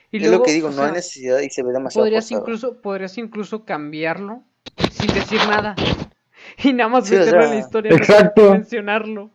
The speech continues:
Speaker 1: Y luego ya
Speaker 2: Y
Speaker 1: todos
Speaker 2: luego
Speaker 1: dirían, "Ah, pues
Speaker 3: Exacto.
Speaker 1: es gay, ¿qué?".
Speaker 2: Eso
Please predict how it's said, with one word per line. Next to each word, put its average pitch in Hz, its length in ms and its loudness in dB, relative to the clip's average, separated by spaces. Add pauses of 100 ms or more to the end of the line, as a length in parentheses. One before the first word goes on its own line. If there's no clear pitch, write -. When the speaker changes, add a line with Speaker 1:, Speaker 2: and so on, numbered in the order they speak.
(460)
Speaker 1:
Y 190 60 -12
luego 190 360 -6
ya 190 140 -2
Speaker 2:
Y - 20 0
Speaker 1:
todos 175 200 4
Speaker 2:
luego 214 140 6
Speaker 1:
dirían, 151 180 6
"Ah, 151 340 6
pues - 140 -2
Speaker 3:
Exacto. 135 80 2
Speaker 1:
es 117 100 -4
gay, 233 300 -8
¿qué?". 240 300 -14 (920)
Speaker 2:
Eso 240 480 4